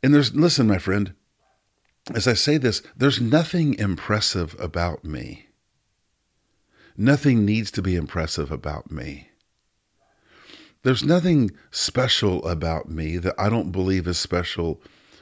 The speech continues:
about everyone. So to live with this sense of freedom, which for me simply means I get to show up and be me every day.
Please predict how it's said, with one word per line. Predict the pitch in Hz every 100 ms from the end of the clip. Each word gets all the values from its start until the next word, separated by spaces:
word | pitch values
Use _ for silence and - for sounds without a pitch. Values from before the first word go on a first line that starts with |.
| _
about | 92 110 104 -
everyone. | - 170 170 98 82 - - 104 - _ _ _ _ _ _ _ _ _ _ - _ _ _ _ _ _ _ _ _ _ _ _
So | - 135
to | 120
live | 131 175
with | 180 151
this | 139 117
sense | - 123 98 -
of | 85
freedom, | - 101 107 82 73 87 - _ _ _ _ _ _ _ _ _ _ _ _ _ _ _ _ _
which | 117 117
for | - 120
me | 110 151 143 104
simply | - 113 117
means | 107 107 - -
I | 123
get | 127 151
to | 131
show | 104 - 104 92
up | 85 78 - - _ _ _ _ _ _ _ _ _ -
and | 110 92
be | 90 101
me | 95 92 82 71 76 - _ _ _ _ _ _ _ _ _ _ _ _ _ _ _ _ _ -
every | 98 - 87
day. | 78 71 67 76